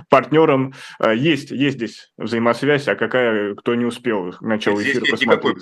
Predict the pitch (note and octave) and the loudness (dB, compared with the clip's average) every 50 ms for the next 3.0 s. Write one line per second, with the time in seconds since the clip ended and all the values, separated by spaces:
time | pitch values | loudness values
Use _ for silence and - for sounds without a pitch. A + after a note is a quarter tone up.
0 | - - - A#2 A2+ - - E3+ E3+ - B2 A2 - - A#2+ C3 C3 B2+ B2 B2 | -6 -2 -2 -2 -2 0 0 0 0 0 -2 -4 -4 -4 -2 0 0 0 0 -2
1 | A#2 - - A2+ - - B2 A#2+ - B2 A#2 G#2+ F#2 - - A2+ - - F2 F2 | -4 -4 -6 -4 0 0 2 2 2 -2 -2 -4 -6 -6 -6 -6 -6 -8 -4 0
2 | G#2 G2+ G2 G2 F#2+ F#2+ F#2+ F#2 - - F#2 F2+ E2 D2+ - - - - - | 2 2 2 2 0 0 -2 -2 -4 -6 -6 -6 -6 -6 -8 -10 -16 -20 -20